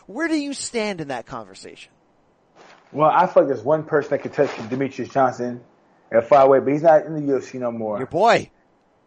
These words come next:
Speaker 2: Kyoji
Speaker 1: Horiguchi.
Speaker 2: Horiguchi. You know, 'cause Kyoji is one of the few fi-, flyweights you see with knockout power. You see with good takedowns. Like, like, look, granted, he fought Mighty Mouse and made Mighty Mouse work. Mighty Mouse stopped him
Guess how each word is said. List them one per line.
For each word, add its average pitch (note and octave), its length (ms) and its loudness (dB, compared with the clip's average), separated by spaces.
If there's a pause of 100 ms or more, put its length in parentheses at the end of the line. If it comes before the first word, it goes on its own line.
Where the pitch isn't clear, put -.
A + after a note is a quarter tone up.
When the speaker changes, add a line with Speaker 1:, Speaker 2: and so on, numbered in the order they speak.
(260)
Speaker 2:
Kyoji E3 460 4
Speaker 1:
Horiguchi. - 0 -
Speaker 2:
Horiguchi. D#3+ 640 4 (1000)
You C3+ 80 -4
know, C#3 80 0
'cause D3 200 -2
Kyoji F#3+ 380 6
is D3+ 40 0
one E3 220 0
of D3+ 80 -2
the - 40 -18
few G3+ 400 -2
fi-, D3+ 440 0 (160)
flyweights D3+ 400 2
you C#3+ 40 -16
see F#3+ 200 -2
with E3 100 2
knockout D3 380 2
power. B2+ 400 -2 (520)
You C#3+ 100 -8
see G3+ 200 2
with F3 120 6
good E3 160 4
takedowns. C#3 680 0
Like, C3+ 260 -2 (580)
like, C3+ 320 2
look, D#3 380 4
granted, F#3+ 320 4
he A3 80 -2
fought G3+ 320 4
Mighty E3+ 240 2
Mouse E3+ 220 -2
and D#3 100 -8
made D#3 100 -2
Mighty D#3 220 2
Mouse C#3+ 220 -2
work. D3+ 240 0
Mighty E3 240 2
Mouse D#3 180 -2
stopped D3 300 2
him C#3 180 -12